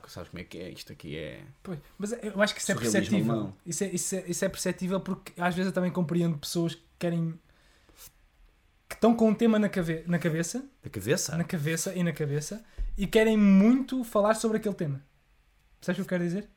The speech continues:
Speaker 2: Tipo, eu tô com, eu tô com, sei lá, com o que f-, até pode ser um tema super intelectual, estás a ver? A Revolução Francesa e os seus, sei
Speaker 1: Sim.
Speaker 2: lá.
Speaker 1: Eles querem é só mandar aquilo.
Speaker 2: Ele-, eles estão com aquilo na cabeça e querem falar com alguém.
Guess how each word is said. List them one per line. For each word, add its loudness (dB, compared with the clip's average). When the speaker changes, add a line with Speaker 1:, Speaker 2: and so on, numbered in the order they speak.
Speaker 2:
Tipo, -2
eu 2
tô 2
com, 2
eu -2
tô 0
com, -12
sei -2
lá, -2
com -6
o -2
que -12
f-, -14
até 0
pode 2
ser 0
um 2
tema 2
super -4
intelectual, -6
estás -12
a -6
ver? -4
A -2
Revolução -2
Francesa -4
e 0
os -2
seus, -4
sei -10
Speaker 1:
Sim. -14
Speaker 2:
lá. -20
Speaker 1:
Eles -8
querem 2
é 2
só -2
mandar 0
aquilo. 4
Speaker 2:
Ele-, -4
eles 6
estão 4
com 2
aquilo 2
na 6
cabeça 0
e -2
querem 0
falar 2
com -4
alguém. -2